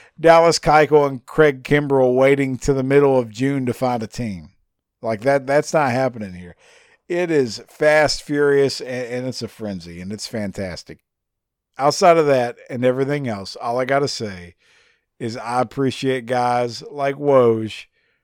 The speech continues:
not fake Woj, talking about Bol Bol farting in job interviews for N B A teams,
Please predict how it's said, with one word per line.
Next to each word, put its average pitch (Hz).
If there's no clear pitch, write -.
not 135
fake 160
Woj, 131
talking 131
about 135
Bol 131
Bol 131
farting 135
in 135
job 135
interviews 113
for 110
N 113
B 120
A 120
teams, 92